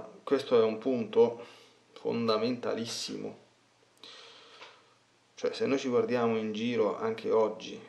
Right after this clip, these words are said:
vediamo le cose come stanno, siamo sempre pronti a accusare il dito contro tutto e contro tutti, contro i politici, contro i sistemi, contro l'ingiustizia sociale,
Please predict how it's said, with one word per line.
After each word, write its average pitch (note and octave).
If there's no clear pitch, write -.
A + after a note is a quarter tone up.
vediamo A2
le G2+
cose A#2
come G2
stanno, -
siamo G2
sempre A2
pronti A2
a G#2+
accusare A#2
il G#2+
dito B2
contro A2+
tutto D#3
e C3+
contro A#2+
tutti, G#2+
contro G2+
i G2+
politici, G2+
contro G2+
i F#2+
sistemi, G2
contro G#2
l'ingiustizia G#2
sociale, G2